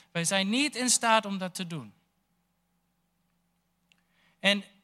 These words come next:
in Spreuken zien wij twintig keer een, een, een woord voorbij komen waar Theo,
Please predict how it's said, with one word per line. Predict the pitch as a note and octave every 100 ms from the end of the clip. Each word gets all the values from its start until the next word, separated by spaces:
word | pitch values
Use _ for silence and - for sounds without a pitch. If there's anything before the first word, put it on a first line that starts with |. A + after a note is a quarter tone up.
| _
in | G#3 G3
Spreuken | - - A#3 C#4+ D#4+ A3
zien | F3+ F#3+ F#3
wij | E3+ E3+
twintig | - C#4+ F4 D#4+ G3+
keer | - G3+ E3 E3 B3+ - _ _ _ _ _ _ - - _ _
een, | F#3 F#3 F3 - - _ _
een, | E3+ E3+ F3
een | F3 D#3+ C#3
woord | G#3+ E4 -
voorbij | G#3 E3 D#3 D#3
komen | D#3+ D#3+ G3 F3+
waar | D#3 D#3
Theo, | G3 A3+ A#3+ F3